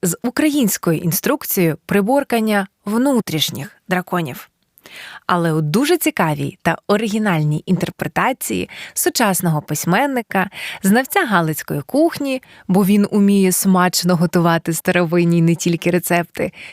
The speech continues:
Юрія Винничука. Говоритимемо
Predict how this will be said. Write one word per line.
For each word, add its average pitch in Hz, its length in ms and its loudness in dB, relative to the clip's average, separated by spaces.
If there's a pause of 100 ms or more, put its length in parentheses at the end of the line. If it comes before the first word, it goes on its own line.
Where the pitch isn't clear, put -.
Юрія 185 460 4
Винничука. 160 600 -2 (720)
Говоритимемо 226 960 0